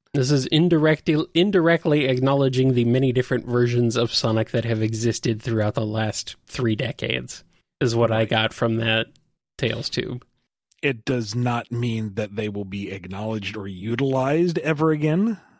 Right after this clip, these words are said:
Speaker 2: but if it makes you sleep better at night to think that they still matter and still exist to some degree,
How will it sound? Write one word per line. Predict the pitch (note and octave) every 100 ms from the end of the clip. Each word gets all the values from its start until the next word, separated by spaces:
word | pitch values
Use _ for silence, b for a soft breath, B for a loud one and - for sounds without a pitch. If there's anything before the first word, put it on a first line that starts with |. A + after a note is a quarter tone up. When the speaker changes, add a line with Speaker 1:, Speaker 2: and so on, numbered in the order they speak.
| b _ -
Speaker 2:
but | C3+ A2 B2 G#2 C3+ _ _ -
if | C3 A#2 -
it | A#2+ -
makes | C3 B2 -
you |
sleep | A2+ C3+ B2+
better | B2 A#2 A#2
at | G#2
night | A#2 A2 - -
to | A2
think | - A2 -
that | G#2 G#2+
they | A2 G#2 G#2 G#2 _ _ _ -
still | - - C#3+ C#3+
matter | C3+ B2 A#2+ A#2
and | A2 G#2
still | - A2
exist | G#2+ F#2 F#2 G#2+ - -
to | -
some | G#2 G#2 F2
degree, | E2 G#2+ D3 C#3+ C3+